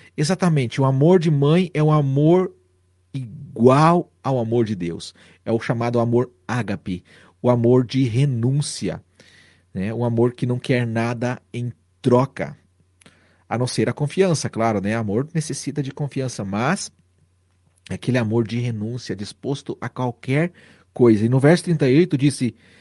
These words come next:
disse então Maria, "Eu sou a serva do Senhor, cumpra-se em mim segundo a sua palavra, ou a tua palavra", e o anjo ausentou-se dela. Naquela época, Maria ainda corria o risco, além de ser mal falada,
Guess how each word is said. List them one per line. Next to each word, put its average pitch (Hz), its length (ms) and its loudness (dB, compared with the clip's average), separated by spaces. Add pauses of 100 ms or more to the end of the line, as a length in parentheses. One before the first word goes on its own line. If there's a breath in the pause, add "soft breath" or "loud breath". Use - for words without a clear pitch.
(400 soft breath)
disse 175 260 4
então 156 220 8
Maria, 120 540 4
"Eu 208 200 10
sou 208 300 4
a 202 60 2
serva 185 380 2
do 180 100 -4
Senhor, 160 440 0
cumpra-se 170 500 -2
em 123 40 -2
mim 151 200 0
segundo 147 380 -2
a 147 40 0
sua 165 420 0
palavra, 127 560 2
ou 98 140 0
a 98 60 -6
tua 147 240 2
palavra", 123 500 0
e 156 100 0
o 160 140 2
anjo 151 300 2
ausentou-se 135 560 -4
dela. 85 340 -8 (640 loud breath)
Naquela 202 560 0
época, 139 640 0 (400 soft breath)
Maria 131 300 4
ainda 175 160 2
corria 165 320 6
o 165 80 6
risco, 151 340 2
além 147 140 4
de 151 60 0
ser 147 180 4
mal 139 160 2
falada, 123 580 2